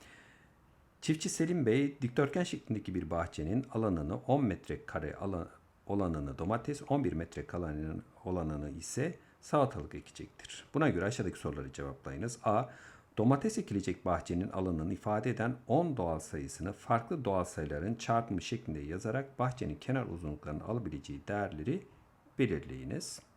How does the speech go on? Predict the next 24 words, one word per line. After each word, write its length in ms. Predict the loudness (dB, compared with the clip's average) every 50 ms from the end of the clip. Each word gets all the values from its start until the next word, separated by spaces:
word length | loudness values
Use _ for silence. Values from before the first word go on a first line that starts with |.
| _ _ _ _ _
Şimdi 200 | 4 4 4 4
çarpımı 480 | 6 8 8 8 8 8 4 2 2 4
on 200 | 4 4 4 6
olan 420 | 6 6 6 6 6 6 4 4
durumlar 480 | 4 2 4 4 4 2 2 0 -2 -2 -2
neler 240 | -2 0 0 0 0
olabilir? 600 | -2 -2 -4 -4 -6 -6 -4 -2 -2 -2 -4 -6 -6
Burada 420 | -4 -4 -4 -4 -4 -2 -2 0 0
yazalım. 500 | 0 0 0 -2 -2 -2 0 -2 -2 -4 -8 -20 -20 -20 -20 -20 -20 _ _ _ -10
Bir 420 | -10 -4 0 0 0 0 0 -2 -4
çarpı 460 | 0 2 4 4 4 2 2 0 0
on 160 | 2 2 2
olarak 400 | 2 0 -2 -4 -6 -6 -6 -8
yazabilirsiniz. 1000 | -8 -6 -6 -8 -8 -8 -8 -8 -8 -10 -12 -10 -8 -8 -6 -4 -4 -6 -6 -10 -16 _ _
Başka 640 | 0 0 0 0 -4 -4 -2 -2 -2 -2 -2 -4 -8 -14 -20 -20 -20 -20 -12 -8
onu 240 | -8 -8 -6 -4 -4
verir. 440 | -4 -2 -2 -2 -4 -6 -8 -16 -20 _ _ -20 -20 -20 -20 -20 -20 _ _ _ _ _
İki 220 | -8 -6 -6 -6
çarpı 520 | -2 0 2 2 2 0 -2 -6 -10 -2 -2
beş 220 | -2 -2 0 -4
olarak 440 | -4 -4 -2 -4 -4 -4 -6 -6 -4
yazabilirsiniz. 1400 | -4 -4 -2 -2 -4 -4 -4 -4 -4 -2 -2 -2 -2 -4 -6 -6 -6 -4 -2 -2 -2 -4 -4 -8 -12 -14 -16 -16 _ -4
Domates 560 | -2 -2 0 -2 -4 -6 -12 -12 -12 -8 -8
ekilecek 640 | -8 -8 -6 -8 -8 -4 -2 -2 -2 -2 -4 -12 -20